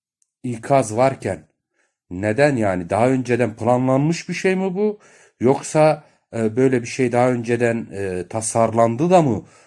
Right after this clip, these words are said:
oldu? Yoksa bu insandan, bu Ramazan kardeşimizden rahatsız olan insanlar mı var? Yani bi-, biz insan olarak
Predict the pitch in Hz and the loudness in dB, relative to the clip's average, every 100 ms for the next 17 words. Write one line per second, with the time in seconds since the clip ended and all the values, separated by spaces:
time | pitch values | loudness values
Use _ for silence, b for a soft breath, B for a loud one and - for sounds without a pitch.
0 | b 110 110 101 101 113 - 123 135 135 | b -4 -4 -2 -2 -2 -4 -6 -2 -2
1 | 131 113 120 113 113 120 120 113 117 107 | -2 -4 -2 -2 0 0 0 -2 0 -2
2 | 107 117 110 113 110 107 107 101 117 113 | -2 -4 -2 -4 -4 -8 -14 -6 -6 -4
3 | 98 101 - 101 98 101 92 - 101 101 | -4 -6 -10 -6 -4 -4 -6 -6 -6 -4
4 | 101 85 78 - - _ _ _ _ _ | -4 -6 -12 -16 -20 _ _ _ _ _
5 | _ _ _ _ _ _ _ _ _ _ | _ _ _ _ _ _ _ _ _ _
6 | _ _ _ _ _ 98 98 107 113 - | _ _ _ _ _ -2 0 0 -2 -6
7 | 113 113 123 139 131 - 113 110 151 156 | -14 -12 -6 -6 -6 -8 -6 0 2 2
8 | 101 78 78 - | 0 -4 -6 -16